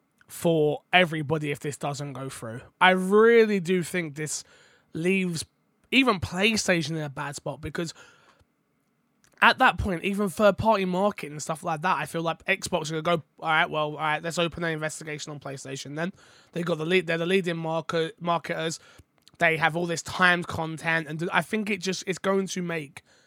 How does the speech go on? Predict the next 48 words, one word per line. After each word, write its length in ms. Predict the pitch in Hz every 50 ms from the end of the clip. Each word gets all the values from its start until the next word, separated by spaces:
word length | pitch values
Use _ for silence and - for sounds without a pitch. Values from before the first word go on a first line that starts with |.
| _ _ _ _ _ _ _ _ _ _ _
for 300 | - - - 170 156 147 - -
bad, 640 | 196 190 196 208 208 208 202 208 202 202 202 - - -
I 60 | 185
think 120 | 196 277 254
it's 80 | 196
gonna 140 | 226 240 233
look 160 | 220 175 143
bad 200 | - 202 190 185
across 220 | 170 - 185 175 -
the 80 | 160
whole 240 | 139 - 170 160 156 -
industry, 420 | 160 156 147 143 135 - - 123 127
and 80 | 135
I 40 | 139
can 120 | - 160
see 220 | 156 - - 190 180
it 100 | 170 151
being 160 | 165 160 160
a 60 | 156
lot 300 | 156 170 175 185 170 165
of, 120 | 160 143 - _ _ _ _ _ _ _ _ _ _ _ _
"Well, 160 | - 196 190 170
he 220 | 160 214 220 202
does 220 | 202 202 190 165
this, 360 | 160 185 185 180 175 165 - -
well, 140 | 175 170
he 160 | 160 190 220 208
does 260 | 190 202 196 170 139
that, 380 | 156 165 165 160 160 160 165
well, 100 | 165 165
he 220 | 156 175 202 214 208
does 220 | 208 196 180 151
this," 360 | 165 180 180 170 165 - -
and, 160 | 160 160 156 - - - - - - _ -
and 120 | 208 208 196
then 140 | 190 185
the 160 | 185 180 - -
industry 520 | 208 202 190 180 170 - - 185 175 170
just 180 | 143 156 165 147
in 80 | 165 160
a 80 | 160 156
proper 320 | - - 185 170 - 170 151
place 300 | - - 170 165 - -
of 100 | 143 147
like, 260 | 151 139 135 120 - _ _ _ _ _ _ _ _ _ _ _ _
"Guys, 320 | - 160 147 143 139 139 -
come 200 | - - 156 151
on." 240 | 143 135 127 135 -